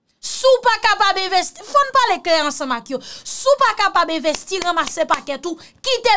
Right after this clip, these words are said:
peyi a, gason. Nou pa ka fè peyi boutik,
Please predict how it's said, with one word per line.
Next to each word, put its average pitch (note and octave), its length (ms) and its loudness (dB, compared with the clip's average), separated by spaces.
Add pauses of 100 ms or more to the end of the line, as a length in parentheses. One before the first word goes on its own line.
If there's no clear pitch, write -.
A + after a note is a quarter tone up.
peyi E4 320 2
a, C#4+ 140 0
gason. C4 380 -6 (2250)
Nou F#4 180 -2
pa G4 160 0
ka E4+ 160 -2
fè E4+ 140 -8 (100)
peyi C#4+ 300 -2
boutik, C#4 680 -10